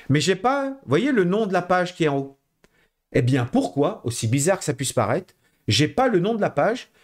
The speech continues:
Parce que en bas, ici, il y a l'affichage en mode horizontal de mes pages. Vous voyez, de mon petit récap en bas de la page ici, qui m'affiche mes pages. Eh bien, ici au milieu, vous avez, vous avez une toute petite flèche, comme pour dire de minimiser.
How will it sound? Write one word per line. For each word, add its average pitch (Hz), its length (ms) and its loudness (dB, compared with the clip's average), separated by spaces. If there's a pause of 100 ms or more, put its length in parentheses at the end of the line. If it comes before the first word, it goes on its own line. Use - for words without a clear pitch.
(180)
Parce - 160 -2
que 165 200 0
en 220 140 2
bas, 220 280 0
ici, 240 260 -4
il 220 60 0
y 208 60 4
a 185 40 2
l'affichage 208 840 -2 (460)
en 143 120 4
mode 165 220 4
horizontal 185 720 0 (480)
de 190 300 4
mes 175 200 0
pages. 139 500 -2 (140)
Vous 110 60 -4
voyez, 139 200 2
de 117 360 2 (260)
mon 139 140 2
petit 139 160 0
récap 139 340 -2
en 123 100 -2
bas 127 140 2
de 117 60 -4
la 113 80 0
page 202 280 -2
ici, 180 360 -4 (720)
qui 139 120 6
m'affiche 139 340 0
mes 143 120 4
pages. 113 360 -2 (360)
Eh 165 80 4
bien, 147 320 2
ici 208 280 2
au 277 60 2
milieu, 220 240 0
vous 175 120 2
avez, 156 320 2
vous 240 180 -8
avez 151 120 2
une 165 120 0
toute 359 200 0
petite 294 280 -6
flèche, - 480 -2 (300)
comme 226 260 2
pour 180 200 -2
dire 170 240 0
de 151 100 0
minimiser. 190 760 0